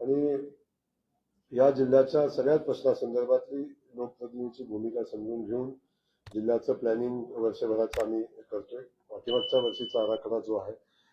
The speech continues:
तोही आराखड्याच्या अंमलबजावणीचा विषय होता. त्याची अंमलबजावणी, मला वाटतं, खूप चांगलं काम, अ, जिल्हा प्रशासनाच्या वतीनं झालेलं दिसतंय. त्र्याऐंशी टक्के, अ, खर्च आलेल्या निधीतून झालेला आहे.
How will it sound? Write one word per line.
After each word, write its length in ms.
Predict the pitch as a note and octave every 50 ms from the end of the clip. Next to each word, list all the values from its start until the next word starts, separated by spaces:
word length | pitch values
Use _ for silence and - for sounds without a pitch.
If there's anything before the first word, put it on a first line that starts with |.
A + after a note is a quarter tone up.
| _ _ _ _ -
तोही 180 | A#2+ B2 C3
आराखड्याच्या 600 | C3 B2+ B2+ B2 B2 B2+ B2+ A#2+ B2 A#2 - C3+
अंमलबजावणीचा 680 | B2 A2+ A2+ A#2 A#2 A#2 A2+ A2 A#2 A2+ A2+ A2 A2+ A#2+
विषय 300 | A2+ A2 G#2+ - A#2 A2+
होता. 340 | G#2+ G#2 G2+ - - A#2+ B2+ - _ _ _ _ _ _ _ _
त्याची 260 | - A2 - - C3+ C3
अंमलबजावणी, 560 | A#2 A2+ A#2 A#2 A#2 A2+ A2 A2+ A#2 A#2 A#2
मला 120 | A2+ A2+
वाटतं, 220 | A2+ A2+ - - A#2+ -
खूप 200 | A#2 A2+ - -
चांगलं 240 | A2 G2+ G#2+ A2+ A2
काम, 260 | - A2+ A2 G#2+ G2 - _ _ _ _ _ _ _ _ _ _ _ _ - G#2+
अ, 180 | G#2+ G#2+ G#2+
जिल्हा 480 | G#2+ G#2+ G#2+ G#2+ G#2+ G#2+ A2+ A2+ A2+ A2+
प्रशासनाच्या 840 | A#2 - - - - A2+ - - A2+ G#2 - A2 G#2+ G2+ - A#2 A2
वतीनं 720 | G#2+ G#2 G2+ - A2+ A2 A#2+ A#2+ B2 B2 B2+ - A2 A2+
झालेलं 360 | G#2 G2 G#2 G2+ A2 A2 A2
दिसतंय. 280 | A2 G#2+ G#2 - A#2 A2
त्र्याऐंशी 460 | A#2 - A2+ A#2 A#2 A2+ A2+ D3 C#3
टक्के, 380 | C3 B2+ G#2+ - - B2 B2 G#2+ - - _ _ _ _ _ _ _ _ _ -
अ, 260 | G#2 G#2 G#2 G#2+ G#2+ G#2 G#2+
खर्च 300 | - A#2 A2+ A2+ - -
आलेल्या 800 | B2+ C3+ C#3 - A2+ A2+ A#2 A#2 A#2 A#2+ A#2+ A#2+ A#2 A2+ A#2 A2+ A2+
निधीतून 440 | A2 A2+ A2 A2+ A2+ A#2 A#2+ A#2+ A#2
झालेला 340 | A2 A2 G#2 A2+ A#2 A2+ A2+
आहे. 360 | A2 G#2 A#2 C3 - - _